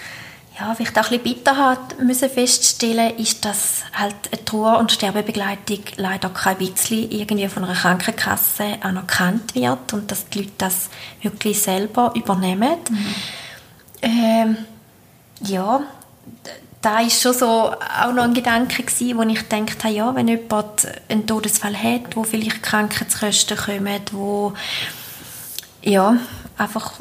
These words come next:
Speaker 1: Beerdigungskosten da sind, dass man dann vielleicht zuletzt auf sich selber schaut, dass man noch,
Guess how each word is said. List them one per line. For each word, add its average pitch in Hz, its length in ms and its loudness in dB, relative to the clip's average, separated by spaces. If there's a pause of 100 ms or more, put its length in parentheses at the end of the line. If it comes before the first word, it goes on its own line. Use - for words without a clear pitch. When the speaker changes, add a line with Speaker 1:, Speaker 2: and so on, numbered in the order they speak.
(500)
Speaker 1:
Beerdigungskosten 220 960 2
da 202 220 2
sind, 208 460 -2 (140)
dass 208 280 0
man 214 120 2
dann 208 140 -2
vielleicht - 260 -4
zuletzt 226 360 0
auf 262 80 -2
sich 254 160 0
selber 240 400 2
schaut, 233 360 0
dass - 160 -2
man 226 160 2
noch, 220 220 2